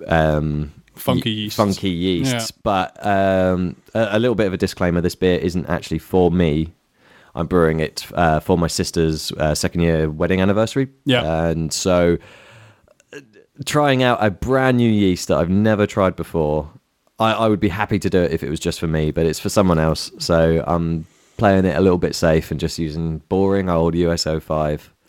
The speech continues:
Speaker 2: Hey, it works, though.
Speaker 1: It does.
Speaker 2: And, and the thing is, like, it, it does allow the other flavours to shine through because it's not
Speaker 1: Mm.
Speaker 2: going to be imparting a lot of flavours itself.
Speaker 1: Yeah.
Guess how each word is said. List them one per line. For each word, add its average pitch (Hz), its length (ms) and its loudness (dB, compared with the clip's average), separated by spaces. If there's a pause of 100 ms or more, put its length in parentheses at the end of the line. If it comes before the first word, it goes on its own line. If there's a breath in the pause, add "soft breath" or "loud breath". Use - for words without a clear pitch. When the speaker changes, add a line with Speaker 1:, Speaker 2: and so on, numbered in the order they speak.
Speaker 2:
Hey, 262 120 2
it 240 100 0
works, 302 340 -2
though. 277 380 0
Speaker 1:
It 120 140 0
does. 127 400 -2 (220)
Speaker 2:
And, 208 280 -2
and 233 160 2
the 226 60 0
thing 247 200 -2
is, 185 100 0
like, 175 260 0
it, 175 220 -2
it 170 340 -2
does 190 220 0
allow 156 420 2
the 147 120 2
other 143 120 0
flavours 131 360 0
to 127 80 -4
shine 123 260 0
through 110 220 -8
because 113 260 -6
it's 120 160 -6
not 123 140 0
Speaker 1:
Mm. 101 100 6
Speaker 2:
going 113 240 2
to 117 100 -4
be 117 240 -2
imparting 113 480 -2
a 110 60 -6
lot 113 240 -6
of 107 80 -12
flavours 110 320 -8
itself. 107 540 -10 (300 soft breath)
Speaker 1:
Yeah. 90 200 0